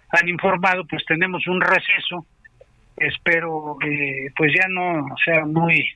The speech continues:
eh, tardado, porque, eh, sí, pues son ya las dos de la tarde con cuarenta y un minutos. Este receso ha sido muy largo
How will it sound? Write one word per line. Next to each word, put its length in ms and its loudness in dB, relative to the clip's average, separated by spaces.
eh, 160 2
tardado, 640 2
porque, 480 -4
eh, 360 -8
sí, 640 2
pues 180 2
son 180 4
ya 120 4
las 260 -2
dos 240 2
de 80 0
la 140 0
tarde 260 0
con 160 -8
cuarenta 440 -2
y 80 0
un 140 -2
minutos. 520 -2
Este 220 0
receso 420 -2
ha 40 0
sido 220 0
muy 200 4
largo 480 2